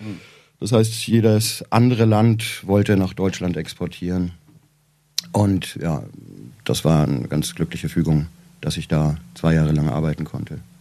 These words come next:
Speaker 1: Und dann hat sich aber wieder nach Ber-, beziehungsweise dann hat's dich nach Berlin verschlagen?
Speaker 2: Nee, dann hat's mich erstmal wieder nach Nürnberg verschlagen
Speaker 1: Okay.
Speaker 2: und nach München. Hatte dann Einzelhandel auch, ähm, und einen Großhandel in, in Nürnberg.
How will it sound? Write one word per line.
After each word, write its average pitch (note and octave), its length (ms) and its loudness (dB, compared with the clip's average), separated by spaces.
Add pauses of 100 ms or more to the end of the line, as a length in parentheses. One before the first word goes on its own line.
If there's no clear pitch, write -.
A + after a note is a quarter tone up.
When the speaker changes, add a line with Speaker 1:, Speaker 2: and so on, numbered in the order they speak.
(380)
Speaker 1:
Und A2 120 2
dann A2 120 8
hat A#2 100 6
sich A2+ 140 0
aber G#2+ 140 -2
wieder G#2 140 2
nach G2+ 140 2
Ber-, F#2+ 360 -2
beziehungsweise F#2 560 -6
dann A2 300 6
hat's G#2+ 160 2
dich G2+ 160 -2
nach G2 140 -4
Berlin F2 280 -10
verschlagen? - 500 -20
Speaker 2:
Nee, A#2 280 4
dann C3+ 140 4
hat's C3 140 0
mich C3 120 4
erstmal C3 220 2
wieder A#2 120 4
nach G2+ 140 2
Nürnberg D3 420 4
verschlagen C#3+ 420 0
Speaker 1:
Okay. D3 100 4
Speaker 2:
und - 60 0
nach F#2 120 -4
München. E3 880 0 (220)
Hatte - 140 -10
dann F2+ 160 2
Einzelhandel C3+ 800 0
auch, B2+ 420 -4 (800)
ähm, F#2 240 0
und - 140 -6
einen G2 100 -4
Großhandel G2 560 0
in, E2+ 320 0
in E2+ 220 -4
Nürnberg. C3+ 640 2